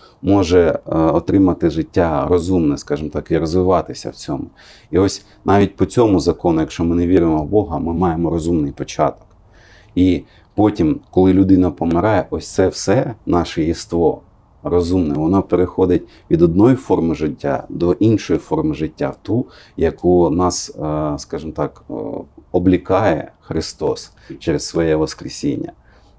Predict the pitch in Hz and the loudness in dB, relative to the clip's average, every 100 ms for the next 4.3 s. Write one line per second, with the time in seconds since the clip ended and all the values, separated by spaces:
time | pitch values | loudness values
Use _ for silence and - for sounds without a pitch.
0 | - - - 90 87 - 78 - 85 80 | -20 -18 -6 -4 -4 -4 -4 -2 -2 0
1 | 82 78 - 80 85 85 85 82 82 73 | 0 0 -4 -2 -2 -2 -2 -2 -2 -4
2 | - 139 - - - 160 165 156 - 147 | -10 -8 -8 -8 -8 -4 -4 -4 -4 -8
3 | - 71 73 - - - - - - - | -12 -10 -12 -12 -14 -12 -12 -14 -16 -16
4 | - - - | -18 -16 -16